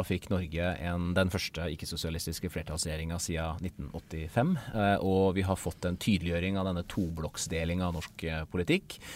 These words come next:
Eh, Hareide er for alle praktiske formål ferdig i norsk politikk. Kjell Ingolf Ropstad er ny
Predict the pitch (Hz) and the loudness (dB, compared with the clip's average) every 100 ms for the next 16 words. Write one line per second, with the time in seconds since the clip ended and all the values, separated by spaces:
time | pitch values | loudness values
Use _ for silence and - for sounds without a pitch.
0 | - - - 101 101 98 95 82 87 101 | -14 -12 2 6 6 8 6 6 4 4
1 | 90 87 90 90 90 92 87 85 85 - | 4 4 4 2 2 2 2 2 -2 -4
2 | 87 - 92 85 85 - 95 87 92 - | -8 0 0 2 -2 0 0 0 -2 -2
3 | 87 87 87 - 92 90 - - - 90 | 0 0 -2 -4 -6 -2 -4 -6 -10 -6
4 | - 95 90 92 92 - 95 92 90 90 | 0 2 2 2 0 2 2 4 4 4